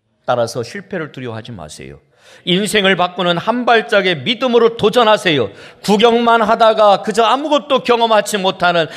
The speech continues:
나약한 신앙인이 아니라 다시 한 발짝, 인생을 바꾸는 한 발짝의 믿음으로 도전하시면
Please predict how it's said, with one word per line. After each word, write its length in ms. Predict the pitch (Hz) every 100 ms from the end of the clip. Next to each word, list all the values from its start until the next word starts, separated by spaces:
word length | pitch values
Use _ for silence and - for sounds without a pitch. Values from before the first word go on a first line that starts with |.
| -
나약한 640 | 175 214 269 269 - 262 247
신앙인이 540 | 233 247 208 196 175
아니라 360 | 139 117 92 78 - _ _ _ _ _ _ _ _ _ _ _ _ _ _ _
다시 600 | - 123 - 123 107 117 _ _ _ _ _ _
한 380 | - 196 202
발짝, 480 | 196 156 - - - _ _ _ _ _ _ _ _ _ _ _ _ - _ 123
인생을 580 | 170 226 220 233 220
바꾸는 460 | 214 202 220 196 196
한 280 | 185 262 294
발짝의 680 | 277 262 - 240 220 208
믿음으로 760 | 151 277 302 254 226 147 - -
도전하시면 840 | 143 - 90 90 - 65 76 _